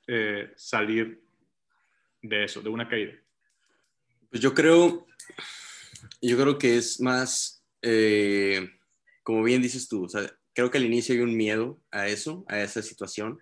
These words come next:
Speaker 2: como de que si voy a ser capaz o no de, de, de superarlo,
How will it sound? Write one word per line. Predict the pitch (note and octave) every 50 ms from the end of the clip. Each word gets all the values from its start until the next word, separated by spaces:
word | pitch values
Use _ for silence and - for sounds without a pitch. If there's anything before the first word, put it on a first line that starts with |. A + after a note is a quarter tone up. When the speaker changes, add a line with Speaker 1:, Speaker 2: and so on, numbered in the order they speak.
| _ _ _ _ _ _ _ -
Speaker 2:
como | - G#2+ G#2 G#2 G2+
de | G2+ G2+ G2+
que | - G#2+ G#2 G2 G2 G2+ G2 F#2
si | - - G#2
voy | G2+ G#2+
a | A2
ser | - A2+ G#2+
capaz | - A#2 - - G#2+ G#2+ G#2+ - -
o | G#2+
no | G2 F#2+ F#2+ F#2
de, | F#2+ G2 F#2 F2+ E2+ - C#2+ -
de, | F#2+ F#2+ F#2 F2+ E2+ F2+ F2 _ -
de | - F#2+
superarlo, | - G#2+ F2 - F#2+ F#2 F#2+ G#2 G#2 G#2 A2 A2 G#2+ A2 A2 A2